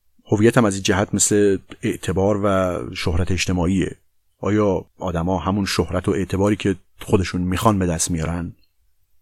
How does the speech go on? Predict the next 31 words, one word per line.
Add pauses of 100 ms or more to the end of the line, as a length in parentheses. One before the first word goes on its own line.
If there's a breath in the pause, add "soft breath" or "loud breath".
(220)
و
میگه
که
ما
با
نوشتن
این
قانون (220)
اومدیم
و
دیدگاه
ساختارگرایی
اجتماعی
رو
قانونش
کردیم. (180)
ساختارگرایی
اجتماعی
تو
شکل
افراطیش
میگه
که
تمامی
عناصر
هویت
انسانی
بر
ساخته‌های
اجتماعی
هستن.